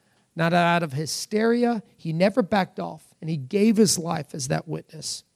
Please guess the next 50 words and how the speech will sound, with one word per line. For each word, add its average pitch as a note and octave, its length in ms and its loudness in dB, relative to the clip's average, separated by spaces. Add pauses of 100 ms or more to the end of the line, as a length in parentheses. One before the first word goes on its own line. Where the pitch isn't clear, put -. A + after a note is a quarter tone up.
(640)
And E3+ 80 -4
I G3+ 120 2
pray G3 720 -2 (480)
that C#3 140 -8
there's D#3+ 240 2
no F3 160 4
one A#3 180 4
in E3+ 80 0
this D3 180 -4
room D#3+ 160 -4
that D#3 120 -8
ever E3+ 220 -4
has C#3+ 240 -4
to E3+ 60 -14
give D3+ 180 -8
our D#3 100 -4
lives D3 280 -8
for - 100 -18
the E3+ 80 -12
sake D#3 260 -6
of E3+ 60 -10
the D#3 60 -8
gospel. D3+ 540 -12 (100)
But E3+ 100 -16
the E3+ 60 -12
question G#3+ 420 -8
is, F#3+ 180 -4
are E3+ 100 -6
we E3+ 160 -2
willing? E3 380 -8 (760)
And D3 120 -12
finally, F#3 360 2
he E3+ 140 -2
tells E3+ 300 -2
us D#3 160 -4
to, D#3 180 -4
to D#3 320 -8
this D#3 200 -4
idea D#3+ 260 -2
of - 80 -6
taking F3 360 -6
hold D3+ 240 -8
of D3 120 -12
this D3+ 200 -4
witness. E3 400 -10
He F3 80 -8
says, C#3+ 200 -6
"I C#3+ 80 -2
charge E3 440 -2
you, F#3 240 0